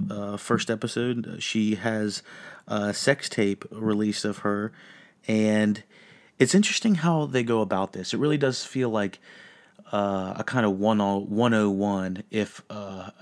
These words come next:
if a girl is in this situation, or if anybody is in this situation, really, and you find yourself having footage of you being passed around,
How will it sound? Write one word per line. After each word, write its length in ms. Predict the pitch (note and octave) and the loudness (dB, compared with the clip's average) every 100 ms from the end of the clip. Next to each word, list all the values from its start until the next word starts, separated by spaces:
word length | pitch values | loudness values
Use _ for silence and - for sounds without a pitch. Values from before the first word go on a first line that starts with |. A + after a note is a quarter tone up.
| - - | -16 -10
if 200 | A2 A2 | -6 -4
a 20 | |
girl 300 | G#2+ G#2+ G#2 | 0 0 0
is 100 | F#2 | 0
in 120 | G2 | -2
this 120 | G2 | -4
situation, 640 | - F#2+ F#2+ F#2 F#2 - F#2 | -6 -6 -6 -6 -6 -6 -2
or 180 | G#2 G2 | 0 0
if 100 | G#2 | 0
anybody 340 | A2 G2 F#2 | -2 -2 -4
is 160 | F#2+ G2 | -4 -6
in 80 | F#2+ | -6
this 160 | F2+ | -6
situation, 540 | F#2+ - F#2 F#2 - F#2 | -8 -8 -6 -6 -6 -2
really, 280 | G2+ F#2+ - - - - - | -2 -2 -6 -20 -20 -20 -14
and 320 | - G2 F#2+ | -4 -2 0
you 60 | F#2+ | -2
find 260 | - G2 F#2+ | -2 -2 -2
yourself 360 | F#2 G2 F2+ | -2 -4 -4
having 320 | F#2+ F#2 F#2 - - - | -4 -4 -6 -10 -20 -20
footage 420 | - A2 G#2 G2 | -6 -4 -2 -2
of 140 | G2+ F#2+ | -2 -2
you 80 | F#2+ | -2
being 300 | A2 G2 F#2 | -2 -4 -4
passed 340 | G2+ F#2 - | -6 -6 -10
around, 460 | F#2 A2 G#2+ F#2 | -4 -2 -2 -4